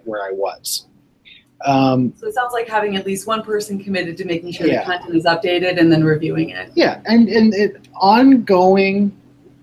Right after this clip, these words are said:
Speaker 1: ongoing, you, on an ongoing basis, you really don't have to probably pay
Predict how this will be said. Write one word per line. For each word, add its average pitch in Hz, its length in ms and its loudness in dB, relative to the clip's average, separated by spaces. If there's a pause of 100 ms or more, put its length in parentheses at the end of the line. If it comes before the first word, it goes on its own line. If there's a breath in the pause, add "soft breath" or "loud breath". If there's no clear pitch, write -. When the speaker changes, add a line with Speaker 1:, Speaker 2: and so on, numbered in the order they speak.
(260)
Speaker 1:
ongoing, 151 840 2 (480 loud breath)
you, 160 320 -2
on 147 180 -4
an 143 100 -4
ongoing 175 460 2
basis, 131 400 -6
you 139 80 -10 (100)
really 175 320 0
don't 135 380 -6
have - 360 -10
to 120 140 -12 (840)
probably 120 480 -4
pay 110 460 -10